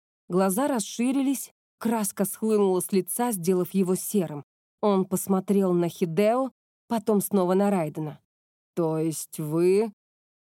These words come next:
Йокай, Тенгу, если быть точнее». «Кого ты притащил?»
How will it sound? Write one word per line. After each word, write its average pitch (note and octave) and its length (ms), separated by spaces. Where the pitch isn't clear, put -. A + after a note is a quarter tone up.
Йокай, G#3 680
Тенгу, E3+ 640
если E3+ 320
быть D#3+ 240
точнее». E3 560
«Кого F3 520
ты G#3+ 200
притащил?» A3 960